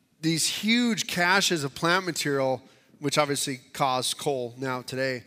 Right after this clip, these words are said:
are crushed together in seams spanning hundreds of miles under the earth.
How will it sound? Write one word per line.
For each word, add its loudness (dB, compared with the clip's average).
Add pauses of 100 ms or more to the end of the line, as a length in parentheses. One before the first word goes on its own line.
(360)
are 4
crushed 2
together 2
in -4
seams 0
spanning -2
hundreds -6
of -6
miles -6
under -12
the -14
earth. -20